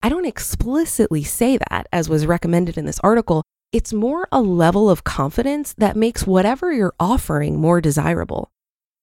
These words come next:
And it's actually totally true. If you're negotiating a salary, be confident that you will absolutely find another employer to pay you what you're worth.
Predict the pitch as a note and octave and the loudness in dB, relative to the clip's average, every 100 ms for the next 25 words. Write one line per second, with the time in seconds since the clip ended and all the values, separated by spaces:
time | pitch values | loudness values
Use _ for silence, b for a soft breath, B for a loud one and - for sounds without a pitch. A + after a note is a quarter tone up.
0 | _ A#3+ B3 - D4+ F4 - D4 C#4 - | _ -2 0 -2 -6 -6 -4 -2 -2 -2
1 | - B3 D4+ D4+ C#4+ C4 - A#3 D#4 G#2+ | -2 0 2 0 -2 -4 0 2 4 2
2 | - _ _ _ A#3 G3+ G#3 D4 D#4+ G#3 | -2 _ _ _ 0 0 2 4 2 4
3 | G#3 A3 A#3+ B3 A#3+ F#3+ - D#3 F3 A3 | 2 2 -2 0 0 0 0 0 0 0
4 | B3+ C4 _ - D4 D#4 - B3 E4+ - | -4 -6 _ 0 2 2 2 2 2 0
5 | G3+ G3 - - G#3+ D#4+ C4 E3+ - - | -2 -2 -4 -6 -4 -2 -2 -4 -6 -8
6 | B3+ D#4 - C#4+ A#3+ C4 D3+ C#3+ - G#3 | -8 -6 0 2 2 0 0 -4 -2 0
7 | G#3 G3 F#3 F#3+ B3+ C4+ - A#3 C#4+ E3 | 2 2 2 2 2 0 2 2 2 0
8 | E3+ - - - A#3+ A3 - E3+ D#3+ G#3 | 0 -2 -2 -2 0 2 2 2 2 2
9 | - - | -2 -8